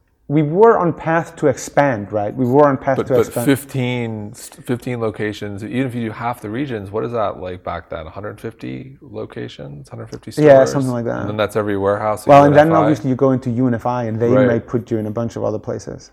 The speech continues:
Speaker 2: Right, and U N F I for the largest natural distributor.
Speaker 1: Yeah,
Speaker 2: But
Speaker 1: they're
Speaker 2: they're
Speaker 1: the
Speaker 2: basically a monopoly.
Speaker 1: No, I wouldn't
Speaker 2: They
Speaker 1: say
Speaker 2: used to
Speaker 1: that.
Speaker 2: be.
Speaker 1: Yeah, they, there's a, there's a competition. Like, KeHE is pretty big too. And
Speaker 2: Back then, though, we,
Speaker 1: and,
Speaker 2: U N F I
Speaker 1: and, uh,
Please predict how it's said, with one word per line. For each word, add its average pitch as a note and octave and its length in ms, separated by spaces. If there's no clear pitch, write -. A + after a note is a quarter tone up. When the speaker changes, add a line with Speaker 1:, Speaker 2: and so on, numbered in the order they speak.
Speaker 2:
Right, F#2+ 300
and G#2 140
U G#2 100
N G#2 80
F F#2+ 160
I F#2+ 160
for F#2+ 160
the F#2 140
largest F#2 360
natural F2+ 340
distributor. F2 680
Speaker 1:
Yeah, C3 220
Speaker 2:
But B2 60
Speaker 1:
they're C3+ 120
Speaker 2:
they're C3+ 140
Speaker 1:
the G#2+ 120
Speaker 2:
basically A#2+ 200
a F#2+ 60
monopoly. F2 600
Speaker 1:
No, G4+ 160
I F#4+ 280
wouldn't F4 140
Speaker 2:
They - 60
Speaker 1:
say G#2 100
Speaker 2:
used B2 180
to - 60
Speaker 1:
that. - 20
Speaker 2:
be. D#2+ 140
Speaker 1:
Yeah, D#4 360
they, D4+ 200
there's A#3+ 200
a, G3 60
there's G#3 180
a F#3+ 60
competition. A#2+ 460
Like, A2+ 160
KeHE B2+ 320
is A#2 80
pretty A2 220
big A2 260
too. A2 360
And A#2 120
Speaker 2:
Back A#2 200
then, B2+ 200
though, F#2 440
we, G#2 120
Speaker 1:
and, G2 60
Speaker 2:
U G2+ 120
N B2+ 140
F G#2+ 320
I A#2 40
Speaker 1:
and, A#2 280
uh, A2 360